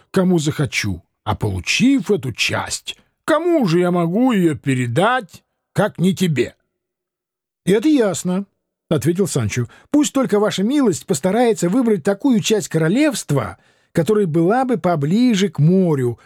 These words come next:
чтобы в случае, если там образ жизни мне не понравится, я мог усадить моих черных подданных на корабли и поступить с ними,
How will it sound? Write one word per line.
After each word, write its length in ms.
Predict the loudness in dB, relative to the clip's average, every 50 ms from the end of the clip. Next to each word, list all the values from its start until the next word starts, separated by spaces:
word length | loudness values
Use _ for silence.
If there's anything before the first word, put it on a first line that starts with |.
| _ -8
чтобы 260 | -4 -2 0 0 0
в 60 | -2
случае, 520 | 0 0 0 0 0 0 0 0 2 2 2
если 340 | 0 0 0 0 -2 -2
там 280 | 0 0 -2 0 0 0
образ 340 | 0 0 0 0 0 0 0
жизни 420 | 0 0 0 0 0 0 0 0
мне 180 | 0 2 2 0
не 80 | 0
понравится, 800 | -2 -2 -2 0 0 0 0 0 -2 -4 -4 -2 0 0 0 -2 -4 -10 _ _ _ _ _ -4
я 180 | -2 0 0 0
мог 320 | 2 0 0 0 0 -2
усадить 560 | -4 -4 0 0 0 0 0 0 0 0 0 0
моих 400 | 0 0 2 0 0 -2 -6 -6
черных 720 | -4 -2 0 2 2 2 2 0 -2 -2 -2 -2 -4 -6 _
подданных 880 | _ 0 2 2 2 2 0 -4 -6 -4 -4 -2 0 0 -2 -2 -2
на 140 | -2 -4 -2
корабли 760 | -2 -2 -2 -2 -2 -2 -2 0 2 2 2 2 2 0 -2 -4 -12 -20 -12 -4 0
и 120 | 0 0
поступить 640 | 2 0 -2 0 -2 -4 -4 0 2 2 2 2 0
с 140 | -2 -4 -2
ними, 580 | 0 0 2 2 2 2 2 2 2 0 -2